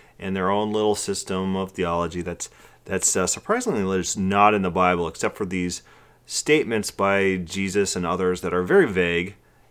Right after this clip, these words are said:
and very isolated and not defined in context. So Jesus is being vague and cryptic to his audience,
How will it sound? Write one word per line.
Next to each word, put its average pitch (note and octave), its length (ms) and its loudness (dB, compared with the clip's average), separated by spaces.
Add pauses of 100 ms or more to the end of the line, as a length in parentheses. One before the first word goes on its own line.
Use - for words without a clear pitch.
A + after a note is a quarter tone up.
and F#2 400 -4
very B2+ 380 4
isolated F2+ 800 -2
and G2+ 220 -6
not A#2 240 2
defined F#2 720 -2 (120)
in F#2 200 -8
context. - 600 -10
So F#2+ 240 -6 (340)
Jesus D3+ 320 -2
is C3 140 -2
being A#2 300 0
vague G#2 260 6
and G2 120 0
cryptic - 420 -2
to - 120 -6
his F#2+ 120 0
audience, F2 480 -6